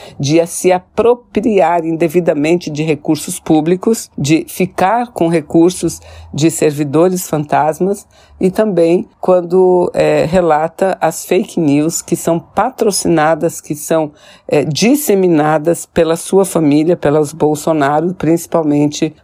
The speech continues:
pelo vereador Carlos Bolsonaro. Ou seja, estamos diante de duas pessoas que praticam crimes, que praticam crimes. Agora, o que fazer diante disso?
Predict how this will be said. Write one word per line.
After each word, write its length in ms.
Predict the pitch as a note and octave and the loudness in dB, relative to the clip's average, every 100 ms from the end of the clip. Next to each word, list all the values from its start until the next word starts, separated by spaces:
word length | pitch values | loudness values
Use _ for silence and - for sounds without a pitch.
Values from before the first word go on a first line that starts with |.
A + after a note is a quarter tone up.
| - | -2
pelo 200 | D#3+ D3+ | 0 2
vereador 560 | D3+ D#3 C3+ D3 D#3+ - | 2 2 2 0 0 -2
Carlos 440 | - D3+ D#3 D3 | -2 -2 -2 -6
Bolsonaro. 680 | C#3+ D#3 D3+ E3 D3 B2+ - | -2 -2 0 0 0 -2 -4
Ou 120 | - F3 | -4 -4
seja, 360 | - C#3+ C3 B2+ - - | 0 0 0 -8 -20 -8
estamos 460 | - F3+ G3+ G#3 G3+ | -4 -2 0 -2 -2
diante 500 | F#3 F#3 F3+ F#3+ - | 0 2 2 -2 -4
de 160 | F3 E3+ | -2 -4
duas 380 | E3 A#3+ D#4+ | 0 2 0
pessoas 480 | - F3+ - F3 F#3 F#3 | -2 -4 -2 0 0 -2
que 100 | F#3+ | -4
praticam 480 | F#3 G3 G#3 F#3+ A3+ | -2 -2 -4 -6 -6
crimes, 640 | - A3+ A3 C3+ - - _ - | 0 0 2 -2 -6 -18 _ -6
que 80 | |
praticam 520 | D3+ E3 E3 F3 G3 F#3+ | -2 -2 -2 -2 -2 -2
crimes. 360 | F3+ D#3+ D#3 | 0 0 2
Agora, 460 | G#3 F#3 E3 C3+ - - - - | -2 2 0 0 -6 -18 -20 -8
o 80 | G3 | -2
que 140 | C4 | -2
fazer 420 | B3 A#3 F3+ G3 | 0 0 2 0
diante 400 | F#3 E3+ E3+ - | 2 2 0 0
disso? 500 | D#3 - - - - | -4 -2 -4 -4 -12